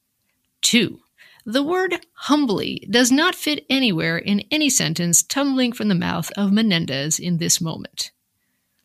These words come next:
There is nothing humble about putting his own need to retain the Senate seat for himself ahead of the Democratic Party's need to retain that seat for New Jersey.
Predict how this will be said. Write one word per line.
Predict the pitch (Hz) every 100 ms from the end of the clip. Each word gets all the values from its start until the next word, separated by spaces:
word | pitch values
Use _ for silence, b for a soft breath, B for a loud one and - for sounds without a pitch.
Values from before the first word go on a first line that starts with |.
| -
There | 202 202
is | 180
nothing | 180 170 185 320 302
humble | 254 190 165 180
about | 185 175 -
putting | - 196 190
his | 165 151
own | 196 226 262
need | 240 196 180
to | 165
retain | 160 - 190 220 254
the |
Senate | 254 208 202 -
seat | - 196 -
for | - 180 208
himself | 254 254 240 160 - - B B B
ahead | 185 160 190
of | 185
the | 185
Democratic | 180 175 165 180 180 -
Party's | 349 330 208
need | 180 170 175 B B -
to | 180
retain | 175 226 240
that | 208 208
seat | - 185 -
for | 190
New | 175
Jersey. | 160 - - - -